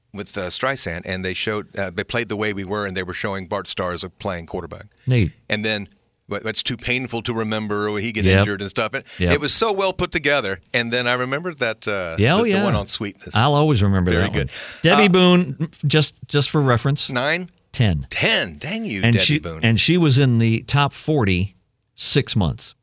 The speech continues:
Speaker 2: with that song.
Speaker 1: Holy
Speaker 2: Twenty-five weeks.
Speaker 1: Wow. Glad I wasn't working top forty
Speaker 2: No
Speaker 1: there.
Speaker 2: kidding, dude. Oh, my God.
Speaker 1: I mean, really, the
Speaker 2: Awful.
Speaker 1: first six, uh, the first three months, I'd have been fine.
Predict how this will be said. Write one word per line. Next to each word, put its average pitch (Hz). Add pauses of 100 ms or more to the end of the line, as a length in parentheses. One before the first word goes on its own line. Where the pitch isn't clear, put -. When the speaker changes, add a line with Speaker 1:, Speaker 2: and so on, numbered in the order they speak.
Speaker 2:
with 78
that 73
song. 69
Speaker 1:
Holy 87
Speaker 2:
Twenty-five 123
weeks. 71 (140)
Speaker 1:
Wow. - (420)
Glad -
I 90
wasn't 87
working 90
top -
forty 82
Speaker 2:
No 87
Speaker 1:
there. 82
Speaker 2:
kidding, 80
dude. 95
Oh, 101
my 69
God. 71
Speaker 1:
I 113
mean, 101
really, 95
the 90
Speaker 2:
Awful. 73
Speaker 1:
first 107
six, -
uh, 104
the 101
first 139
three 101
months, 80
I'd 85
have 85
been 78
fine. -